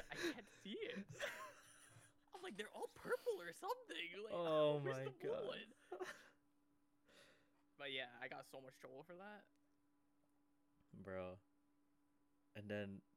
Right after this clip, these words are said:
Speaker 2: we used to do, uh, s-, the spelling test shit. So she, we have certain words on the board,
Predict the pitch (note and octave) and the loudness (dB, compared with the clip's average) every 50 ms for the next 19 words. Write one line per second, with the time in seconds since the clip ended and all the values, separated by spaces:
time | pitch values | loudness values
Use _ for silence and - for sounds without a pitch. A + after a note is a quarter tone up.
0 | A2+ G#2 G2+ G2+ - - A2 G#2 - A2+ G#2 G2+ G2 F#2 F#2 F2+ F2 F2+ - - | -10 -8 -8 -8 -6 -6 -8 -4 -2 -2 0 0 0 0 -2 -2 -4 -6 -10 -12
1 | - - _ - - - F#2+ - - - - G2 G#2 G#2+ G2+ - - G2 F2+ - | -14 -16 _ -18 -14 -12 -10 -10 -6 0 2 2 2 2 0 -2 -2 -2 -2 -2
2 | - - - F2+ F2 - - - - G2+ F#2+ - A#2+ - - G#2 G2 G2+ G#2+ G#2 | -4 -6 -6 -6 -6 -8 -8 -6 -4 -4 -4 -4 -6 -6 -6 -4 0 0 0 0
3 | - - - G#2+ G#2+ G#2+ F#2+ F2 F2+ F#2 G2+ G#2+ A2 - A2+ G#2 G2 F#2+ F2 F#2 | 0 0 0 0 0 0 -2 -2 0 0 2 0 0 0 -2 -2 -2 -2 -2 0
4 | F#2 G2 A2 A#2 | 0 0 0 0